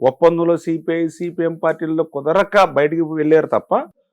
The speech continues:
ఆ రోజు కూడా సంజయ్ విచార మంచుకు కూడా ఐదు సీట్లు ఇచ్చినట్టు పరిస్థితి ఉంది ఎన్టీ రామారావు గారు. అదేవిధంగా గతంలో కూడా మేము చాలాసార్లు పొత్తులతోటే వెళ్ళినటువంటి పరిస్థితి కూడా ఉంది, అదే తెలుగుదేశం పార్టీకి. అంచేత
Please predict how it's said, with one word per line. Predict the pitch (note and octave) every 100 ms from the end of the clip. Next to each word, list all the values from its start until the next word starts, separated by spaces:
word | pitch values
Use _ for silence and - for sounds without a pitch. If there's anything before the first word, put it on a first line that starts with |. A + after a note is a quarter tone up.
| _ -
ఆ | D3
రోజు | D#3+ D#3
కూడా | E3
సంజయ్ | D#3+ D#3+ E3 E3+
విచార | D3+ D3 D3+
మంచుకు | D3 D3 C#3 C#3+
కూడా | D3+ D#3 -
ఐదు | D#3 D3+
సీట్లు | D3 E3 E3 E3
ఇచ్చినట్టు | - D3+ C3+
పరిస్థితి | - C3+ - D3+
ఉంది | C3
ఎన్టీ | C3+ C#3
రామారావు | A#2 B2 A2+ G2 E2+
గారు. | D2+ _ _ _ _ _ -
అదేవిధంగా | D3+ F3 F#3+ F#3+ F#3+ F#3+ F3+
గతంలో | E3+ D3+ D3+ E3 E3 E3
కూడా | D#3 E3+
మేము | A3 F#3 F3 E3+ D#3 -
చాలాసార్లు | A#2+ C#3+ C#3+ F3 F#3 G3
పొత్తులతోటే | E3 D#3 F3+ E3 E3 F3
వెళ్ళినటువంటి | G#3+ D#3+ D#3 D#3+ D#3 D3+ D3+ C#3+
పరిస్థితి | - D3+ C#3+ E3 D#3+
కూడా | E3 C#3+
ఉంది, | C#3+ C3 - _ _ _ _ -
అదే | G#2
తెలుగుదేశం | G2+ D3 E3 D#3+ - G#2+
పార్టీకి. | G2 E2
అంచేత | F2 G#2+ C#3+ F3+